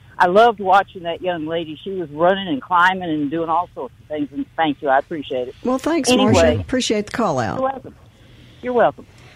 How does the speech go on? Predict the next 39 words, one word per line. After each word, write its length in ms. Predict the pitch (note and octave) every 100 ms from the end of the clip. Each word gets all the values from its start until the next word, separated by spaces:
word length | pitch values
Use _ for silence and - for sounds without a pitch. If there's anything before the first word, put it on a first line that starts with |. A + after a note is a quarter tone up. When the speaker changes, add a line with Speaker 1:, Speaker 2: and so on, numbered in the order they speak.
| - F#3+
Speaker 1:
Uh, 200 | F#3+ E3+ -
highly 220 | E3+ F3
recommend. 380 | E3+ F3 C#3+ G2+ - - - -
All 80 | G#3
right. 200 | E3+ - - -
I've 220 | A3 A3
got, 320 | A#3+ A3+ A3 -
uh, 340 | F3 E3+ E3 D3+ -
I'm 360 | F3 E3 D#3 E3+
ma-, 100 | D#3
I, 240 | D#3+ D3+ C3
like 200 | D#3 D3+
I 40 | D#3+
said, 160 | D#3 D3
I'm 80 | D3
making 300 | D#3+ F#3+ F3+
repairs, 560 | F#3+ - D3 C3 C#3 - -
and 160 | E3 D3+
my 200 | D3+ C#3+
realtor 560 | E3 G3+ G3+ F#3+ F3+ C#3+
and 80 | C#3+
my 140 | C#3
handyman 600 | F3+ F3 D3+ C#3+ C#3 C3+
are, 340 | C3 C3 - -
are, 240 | B2+ B2+ A#2+ - -
yeah, 420 | G#3 F#3+ F3+ D#3+
disagree. 580 | D3 E3 D#3+ B2+ B2 G2 - - - - -
I 140 | - G3
have, 380 | G3+ F#3+ - -
in 100 | G#3+
my 140 | A#3+
living 360 | A3+ G#3+ E3+ D#3+
room, 380 | D3+ D3 D#3 D#3
I 160 | D3 E3
have 200 | F#3+ F#3+
one 120 | F#3+
of 60 | F3
those 140 | D3 - - -
tray 280 | A3 G#3+